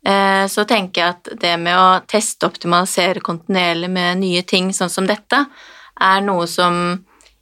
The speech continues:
ikke bare er smart, men som nesten er nødvendig for å gjøre det godt i digital markedsføring. Eh, vi ser jo at den digitale forbrukeren stiller stadig mer krav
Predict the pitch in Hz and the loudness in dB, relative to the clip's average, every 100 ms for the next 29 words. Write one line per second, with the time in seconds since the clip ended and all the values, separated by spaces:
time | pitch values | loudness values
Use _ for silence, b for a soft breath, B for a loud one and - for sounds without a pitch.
0 | - 202 214 220 202 175 170 180 - 180 | -4 -2 0 2 2 2 0 -2 -2 2
1 | 202 359 - 202 196 202 196 196 - 175 | 2 2 -4 -4 -4 -2 -2 -4 -4 0
2 | 170 165 170 - B B 190 180 180 165 | 2 2 -2 -10 B B -2 0 0 -2
3 | 160 165 359 _ _ - 214 208 196 190 | -4 -4 -4 _ _ -4 0 4 4 4
4 | 185 185 185 180 190 180 170 165 285 _ | 4 4 2 2 2 2 0 -2 -2 _
5 | - 208 202 196 196 185 175 - - 160 | -4 0 2 2 0 0 -2 -4 -4 0
6 | 254 - b b b b b b - 202 | -2 -4 b b b b b b -2 2
7 | 196 190 190 196 202 196 175 175 180 190 | 4 4 2 0 0 0 2 0 -2 -4
8 | 180 185 185 180 160 160 175 175 165 - | -2 0 0 0 0 -2 0 -2 -2 -4
9 | 175 180 - 180 165 170 - 165 160 170 | -4 -2 0 0 0 -2 -2 -2 -2 -4
10 | 170 175 - 185 233 | -4 -6 -4 0 0